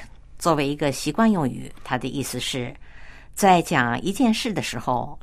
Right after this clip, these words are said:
大肆夸张，或者是为了取悦于某个人而过分地奉承他，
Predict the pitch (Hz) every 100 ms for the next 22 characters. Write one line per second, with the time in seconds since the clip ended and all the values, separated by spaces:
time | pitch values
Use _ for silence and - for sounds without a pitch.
0 | - 190 143 - - 151 113 - 190 208
1 | 226 220 - - - - - - - 185
2 | 165 127 - 185 170 156 - 135 123 190
3 | 226 156 127 117 143 120 120 160 - -
4 | - 156 - 247 208 196 165 143 - 254
5 | 139 - 127 135 - -